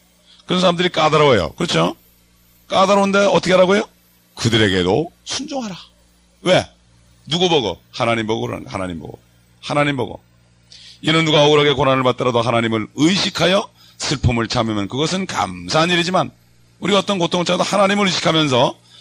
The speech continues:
슬픔으로 참으면 "하나님이 다 필요해서 나에게 이런 환경을 허락했구나. 이건 감사할 일이지만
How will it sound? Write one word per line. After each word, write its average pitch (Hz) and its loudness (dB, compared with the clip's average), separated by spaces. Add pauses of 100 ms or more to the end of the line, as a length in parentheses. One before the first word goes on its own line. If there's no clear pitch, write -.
(140)
슬픔으로 190 0
참으면 180 -2 (140)
"하나님이 143 0
다 143 2 (320)
필요해서 156 0
나에게 139 2
이런 131 -2
환경을 117 -2
허락했구나. 98 -4 (320)
이건 151 -2
감사할 120 0
일이지만 104 -4